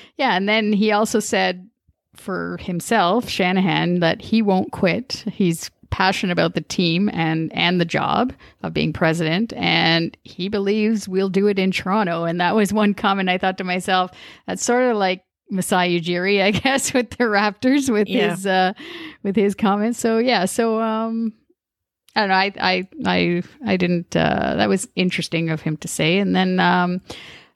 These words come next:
Speaker 1: the most interesting quote I thought from him was with, um, was about Mitch Marner. Uh, he was asked about several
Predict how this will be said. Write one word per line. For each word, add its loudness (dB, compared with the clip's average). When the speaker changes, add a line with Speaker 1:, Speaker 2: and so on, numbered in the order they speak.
Speaker 1:
the 0
most 2
interesting 0
quote 0
I 4
thought 2
from 0
him 2
was 2
with, 0
um, 0
was 2
about 0
Mitch -2
Marner. 0
Uh, -4
he 2
was 2
asked 2
about 2
several 0